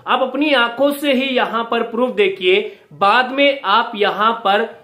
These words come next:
comment करके बोलना कि आपको ये YouTube channel कैसा लगा। तो दोस्तों, यहां पर देखिए, इस YouTube channel पर सिर्फ आठ दिन पहले video बना के upload करी, इस वीडियो पे टू point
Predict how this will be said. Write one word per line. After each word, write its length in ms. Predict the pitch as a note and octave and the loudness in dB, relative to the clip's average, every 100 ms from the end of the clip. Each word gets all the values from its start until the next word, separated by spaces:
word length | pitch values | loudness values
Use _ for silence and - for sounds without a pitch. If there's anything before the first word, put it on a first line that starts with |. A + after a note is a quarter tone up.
| _ - | _ -4
comment 440 | A3 A#3+ D4 D4 | 0 0 0 0
करके 300 | C4 B3 B3 | 0 0 -2
बोलना 360 | G3 G3 G3 G3 | -2 0 0 -2
कि 200 | G3 A3+ | -2 -4
आपको 380 | F#3 G3 - G#3 | -2 -4 -2 -2
ये 260 | F#3+ A3 | 0 -2
YouTube 340 | G3+ G3 G3 - | -2 -6 -8 -6
channel 240 | F3+ D#3+ | -6 -4
कैसा 600 | F3 E3+ D#3 - F#3 - D3+ | -6 -6 -6 -4 -4 -4 -4
लगा। 280 | D3+ E3 A2+ - _ - | -4 -2 -4 -8 _ -4
तो 80 | A#3 | 2
दोस्तों, 300 | C4 B3+ E4 | 2 0 -2
यहां 340 | C4+ G3+ C4 | 0 0 0
पर 200 | C#4+ C#4 | 2 2
देखिए, 640 | A#3 A3+ G3+ F#3+ G3 - - _ _ _ _ _ _ _ _ _ A3+ | 2 0 0 0 0 -2 -18 _ _ _ _ _ _ _ _ _ -4
इस 240 | D4+ D4+ | -4 0
YouTube 560 | F4 D#4+ C#4+ C#4+ D#4 D#4 | 2 2 0 0 -4 0
channel 320 | C4+ B3 B3+ | 0 2 0
पर 260 | - B3+ | 0 0
सिर्फ 540 | C4+ - C#4 F3+ - - | 0 -2 0 0 -6 -6
आठ 380 | F#3 A#3+ D4 C#4+ | -2 2 0 -2
दिन 340 | G#3+ A3 C4+ | -8 -6 -6
पहले 380 | B3 A#3 A#3 B3 | -4 -2 2 2
video 320 | A#3 A3 A#3 | 2 0 2
बना 240 | A3+ G#3 G#3 | 2 2 0
के 200 | G#3 A#3 | 0 -4
upload 440 | F3+ F3+ A3 A3+ | -4 -2 0 0
करी, 300 | G#3+ G3+ A3+ - - _ - | 0 -2 -2 -8 -20 _ -6
इस 240 | D4 D4 | -6 -4
वीडियो 440 | E4 D4 B3 B3 A#3+ | -4 -4 -2 2 2
पे 280 | A#3+ A3 A3+ A3+ | 2 2 2 0
टू 280 | B3+ C#4 D4 C#4+ | -4 2 2 2
point 300 | C4 A3+ A#3 | 0 0 0